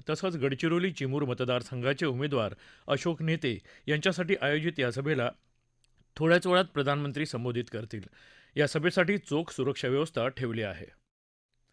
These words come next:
शिवसेना उद्धव बाळासाहेब ठाकरे पक्षाच्या वायव्य मुंबई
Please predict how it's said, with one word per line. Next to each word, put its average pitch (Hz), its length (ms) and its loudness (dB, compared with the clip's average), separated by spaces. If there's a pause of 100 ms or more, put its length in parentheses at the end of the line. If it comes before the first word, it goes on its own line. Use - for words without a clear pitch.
(800)
शिवसेना 208 360 0
उद्धव 180 260 2
बाळासाहेब 147 420 4
ठाकरे 131 280 0
पक्षाच्या 131 460 -2
वायव्य 131 440 0
मुंबई 135 440 -4